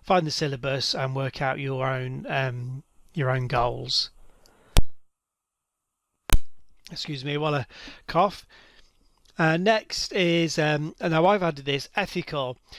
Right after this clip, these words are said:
So this goes in with your values that I mentioned earlier. I wanted to be debt-free, for example. Um, this is what I did for my Cisco C C N A. It got me a big pay rise.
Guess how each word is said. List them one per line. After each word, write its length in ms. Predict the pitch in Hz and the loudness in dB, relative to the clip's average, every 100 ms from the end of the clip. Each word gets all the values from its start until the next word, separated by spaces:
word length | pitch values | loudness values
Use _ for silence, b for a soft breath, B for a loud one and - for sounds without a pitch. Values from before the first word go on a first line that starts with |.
| B | B
So 160 | - 165 | -6 0
this 220 | 180 196 | 2 4
goes 260 | 180 170 151 | 4 4 2
in 160 | 160 | 0
with 140 | 156 147 | 0 0
your 180 | 147 139 | 0 2
values 480 | 160 147 139 127 | 0 0 -4 -8
that 80 | 165 | -6
I 80 | 156 | -6
mentioned 400 | 139 143 - 135 | -6 -8 -8 -6
earlier. 520 | 143 131 127 120 127 139 - - - - - - - _ - - - | -4 -4 -2 -2 -4 -10 -20 -20 -20 -20 -20 -20 -20 _ -18 -16 -8
I 100 | 151 | -2
wanted 360 | 156 190 175 156 | 0 0 -2 -4
to 80 | 151 | 0
be 140 | 160 | 0
debt-free, 440 | 165 165 - 143 | 0 -2 -2 -4
for 120 | 139 139 | -2 -4
example. 720 | 123 139 135 143 139 131 135 B B B B - | -2 -2 -4 -6 -4 -4 -8 B B B B -4
Um, 440 | 147 139 139 151 - - | -2 -2 -4 -10 -14 -2
this 220 | 196 - | 0 2
is 100 | 151 | 2
what 100 | 165 | 2
I 100 | 160 | 2
did 200 | 143 156 | 0 -2
for 140 | - 147 | 0 0
my 180 | 143 | 2
Cisco 380 | 139 165 - 143 | 2 0 0 0
C 240 | 135 156 139 | 0 0 0
C 160 | - | 0
N 80 | 139 | 0
A. 180 | 135 139 | 0 -2
It 40 | |
got 180 | 156 170 | -4 -4
me 100 | 143 | -2
a 60 | 135 | 0
big 240 | 190 151 | -2 0
pay 240 | 139 143 | -2 -2
rise. 600 | 131 131 135 143 147 - | 0 0 0 -2 -4 -8